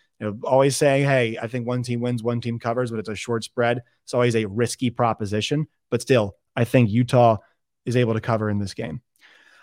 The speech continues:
Eleven A M on Fox, U S C in Colorado.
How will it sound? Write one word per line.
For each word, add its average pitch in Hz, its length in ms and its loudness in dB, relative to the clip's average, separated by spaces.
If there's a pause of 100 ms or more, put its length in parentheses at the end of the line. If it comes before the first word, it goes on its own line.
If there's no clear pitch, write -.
Eleven 220 180 10
A 254 60 12
M 247 100 8
on 233 100 8
Fox, 202 420 6
U 214 120 10
S 214 140 8
C 185 140 0
in 185 100 6
Colorado. 160 1120 6